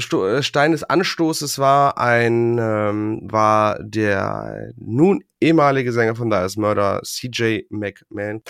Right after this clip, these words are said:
Ähm, er ist, äh, ja, er ist auf Social Media und aktiv gewesen, auf Tw-, auf Instagram und hat dort, ähm, ein Video von einem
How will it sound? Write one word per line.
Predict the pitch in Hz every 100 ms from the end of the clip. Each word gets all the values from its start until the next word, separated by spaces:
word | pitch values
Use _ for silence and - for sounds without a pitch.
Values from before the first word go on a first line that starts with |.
| - - - - -
Ähm, | 123 120 120 117 117 117 120 120 _ -
er | 120 120 -
ist, | 120 120 - - -
äh, | 135 117 117 113 110 113 110 104 -
ja, | 113 -
er | 151
ist | 156
auf | 131
Social | 156 151
Media | 139 151 143
und | -
aktiv | 120 160 -
gewesen, | 135 139 127
auf | 110
Tw-, | - - -
auf | 107
Instagram | 127 - 147 139 151 160 _ -
und | - 120 120 117
hat | 117 -
dort, | 120 117 - -
ähm, | 104 107 107 107 110 110 - _ - - - -
ein | 123 120
Video | 190
von | 180 165
einem | - 135 139 139 139 131